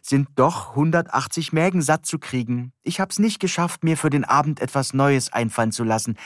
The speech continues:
Das Mittagessen muss halt reichen.“ „Äh,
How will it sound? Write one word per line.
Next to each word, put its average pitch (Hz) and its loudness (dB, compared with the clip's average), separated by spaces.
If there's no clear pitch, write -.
Das 147 -4
Mittagessen 180 0
muss 135 0
halt 113 -2
reichen.“ 92 -6
„Äh, 87 -14